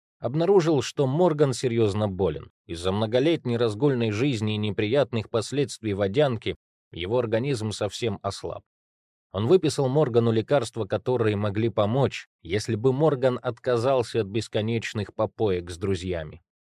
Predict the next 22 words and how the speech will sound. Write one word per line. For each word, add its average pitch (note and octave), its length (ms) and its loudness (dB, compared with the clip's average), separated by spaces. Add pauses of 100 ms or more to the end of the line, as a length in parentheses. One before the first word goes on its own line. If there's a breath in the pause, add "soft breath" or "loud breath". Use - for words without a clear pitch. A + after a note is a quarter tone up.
(280)
Когда F3+ 320 0
он, F3+ 260 6
игнорируя C3+ 520 4
мои B2+ 200 0
советы, A#2+ 440 0
вернулся A2 500 -2
к - 80 -20
прежнему A#2 480 0
образу G2 380 0
жизни, G#2+ 440 -2 (520)
его A#2+ 220 0
живот E3 340 2
так E3 220 0
сильно D3 340 0
раздулся, A#2+ 720 0
что - 220 -4
он C#3+ 160 -2
даже B2 260 0
не A#2 140 0
мог A#2 260 0
застегнуть G#2+ 600 -4
пуговицы. G#2 640 -4